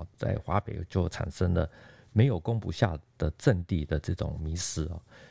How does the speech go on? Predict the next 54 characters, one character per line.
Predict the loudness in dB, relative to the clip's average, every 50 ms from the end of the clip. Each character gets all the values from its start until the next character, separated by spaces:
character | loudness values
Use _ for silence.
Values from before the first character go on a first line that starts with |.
| -6
就 | -2 0 2
像 | 4 4 2 2
西 | 2 0 0
北 | 0 0 -2
马 | -4 -4 -2
家 | -2 0 0 0
军 | -2 -2 -2 -2 -2 -2 -6 -16 -20 -20 -20 0
在 | 4 4 4 4
西 | 2 -2 -4 -4
北 | -2 0 0 0 0 -2 -4 -4
野 | -4 -2 2
战 | 4 4 4
军 | 4 2 0 0 0
的 | 0 -2
装 | 0 4 4 6 6
备 | 6 4
还 | 4 2 -2 -4
很 | -6 -4 -6 -6 -6
差 | -6 -8 -2 0 2 2 2
的 | 0 -2
时 | -8 -10 -10 -10 -10
候 | -8 -4 0 0 0
呢， | 0 0 -4 -8 -14 -20 -20 -20 -20 -20 _ _
还 | -2 0
可 | 0 0 0 0
以 | 0
打 | -2 -4 -8 -10
几 | -4 -2 -2
场 | 0 0 -2 0
胜 | 2 2 2 2
仗， | 2 0 0 0 -2 -8 -18 -20 -20 -20 -20 -20 _ _ _ -4
等 | -4 0
到 | 2 2 2 0 0
装 | 0 0 0 2
备 | 2 0 0
齐 | -2 -2 -2 -2 -2
全 | 0 0 0 0 0
的 | 0 0 0
杨 | 2 2 2
得 | 2 2 0 0
志 | 0 0 -2 0
兵 | 2 2 2
团 | 2 0 -2 -2
开 | 0 0 0 0
到 | 0 0 -2 -2
了 | -4 -6 -8 -6
兰 | -4 -2 0 0 2
州 | 2 0 0 0 -6 -14 _ _ _ _
啊， | -20 -18 -16 -4
就 | 0 0 0 0 -2 -6 -10 -2 0
顶 | 0 0 0
不 | -2 -2
住 | 0 0 0 0
了。 | 0 -4